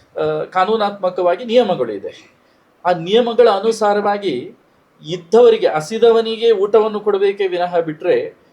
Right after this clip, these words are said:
ಊಟ ಮಾಡಿದವನಿಗೆ ಇನ್ನಷ್ಟು ಊಟವನ್ನು ಕೊಟ್ರೆ ಮತ್ತೆ ವಾಂತಿ ಆಗ್ಲಿಕ್ಕೆ ಶುರುವಾಗ್ತದೆ. ಆದ್ರಿಂದ ನಾವು ಅವರಿಗೆ ಹೇಳುವಂಥದ್ದು ಕಟ್ಟ ಕಡೆಯ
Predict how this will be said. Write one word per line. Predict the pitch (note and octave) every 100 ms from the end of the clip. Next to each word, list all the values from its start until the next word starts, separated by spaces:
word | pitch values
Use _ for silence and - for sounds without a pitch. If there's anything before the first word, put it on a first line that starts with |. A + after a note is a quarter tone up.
| _
ಊಟ | E3 G#3+
ಮಾಡಿದವನಿಗೆ | F#3 G#3+ G#3+ A3 A3 G3+
ಇನ್ನಷ್ಟು | G3+ G#3 -
ಊಟವನ್ನು | G3 F#3+ F3+ F3+
ಕೊಟ್ರೆ | F3 F3 G3 F#3
ಮತ್ತೆ | E3 E3
ವಾಂತಿ | D#3 E3 E3
ಆಗ್ಲಿಕ್ಕೆ | D3 A#2+ B2+
ಶುರುವಾಗ್ತದೆ. | - G#2+ G2+ _ - _ _ _ _ - C#3
ಆದ್ರಿಂದ | F3+ G#3 A3 A#3
ನಾವು | D#3 E3+ G#3
ಅವರಿಗೆ | G#3+ A3 G#3+
ಹೇಳುವಂಥದ್ದು | F#3+ F#3 F3+ F3 D#3+ D#3+ - F3 F#3+ G#3 G3+
ಕಟ್ಟ | E3 - -
ಕಡೆಯ | A3 G#3 F#3 F#3+ F#3+ F#3